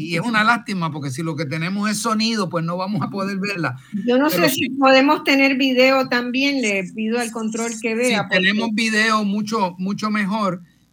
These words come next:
Speaker 1: y, y, y prestemos atención a lo siguiente. Si yo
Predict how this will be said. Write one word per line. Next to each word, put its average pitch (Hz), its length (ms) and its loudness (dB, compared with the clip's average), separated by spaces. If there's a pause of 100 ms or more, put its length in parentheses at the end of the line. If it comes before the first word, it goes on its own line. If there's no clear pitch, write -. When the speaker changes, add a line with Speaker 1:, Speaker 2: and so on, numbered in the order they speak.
Speaker 1:
y, 170 680 -4
y, 190 160 -4 (120)
y 175 40 -2
prestemos 214 600 0
atención 233 600 -2
a 226 80 2
lo 196 120 0
siguiente. 170 560 -2
Si 147 220 -4
yo 214 420 -2